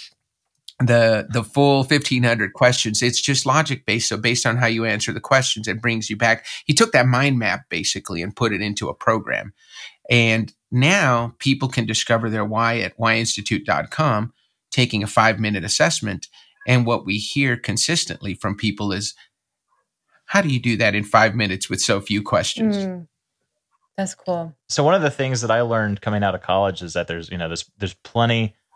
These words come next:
Speaker 3: of opportunity for people to do things on their own terms, but many people I find ought to not do that simply because they've grown up in a world where the focus is, is really about security and safety, right?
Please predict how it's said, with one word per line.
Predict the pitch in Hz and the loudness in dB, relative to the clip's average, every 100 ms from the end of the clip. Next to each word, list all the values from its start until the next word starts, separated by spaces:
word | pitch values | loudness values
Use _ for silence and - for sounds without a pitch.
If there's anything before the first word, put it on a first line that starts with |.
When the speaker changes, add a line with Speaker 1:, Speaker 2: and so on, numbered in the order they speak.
| _ _ | _ _
Speaker 3:
of | 101 98 95 92 90 82 _ _ _ _ - | 2 4 4 2 -2 -10 _ _ _ _ 0
opportunity | 101 104 - 98 95 98 | 0 0 -2 0 0 -2
for | - | -6
people | - 92 98 | -10 -10 -4
to | 90 | -6
do | 85 92 95 | -6 -6 -4
things | - 98 87 | -2 -2 -2
on | 90 | -4
their | 87 | -2
own | 87 87 | -4 -4
terms, | - 90 90 90 90 | -4 -2 -2 -4 -4
but | 73 | -2
many | 98 113 | 0 0
people | 113 107 104 92 90 - _ _ _ _ _ - | -2 -4 -2 -2 -2 -4 _ _ _ _ _ -6
I | 92 | -6
find | - 98 98 92 90 - _ | 0 2 2 0 -4 -10 _
ought | 92 95 - | -2 -2 -6
to | - 101 90 87 | -8 -4 -4 -2
not | 87 92 98 | -2 0 -2
do | - 90 | -4 -4
that | 82 | -4
simply | - 123 165 | -4 -4 -4
because | 101 - 95 92 87 - | -4 0 0 0 -4 -8
they've | 98 95 90 | -4 -2 0
grown | 92 95 | 0 0
up | 95 92 | 0 -2
in | |
a | 90 | -4
world | 87 90 | -2 -4
where | 90 87 | -2 -6
the | 80 | -6
focus | - 92 95 90 80 82 | -4 -2 -2 -4 -8 -12
is, | 78 - | -14 -14
is | 78 76 | -16 -8
really | 95 123 | -4 -2
about | 95 71 | -2 -4
security | - - - 92 87 | -6 -12 -4 -2 -2
and | 76 | -10
safety, | - 95 92 - - - - | -6 -4 -4 -8 -20 -16 -4
right? | 82 85 | -4 -4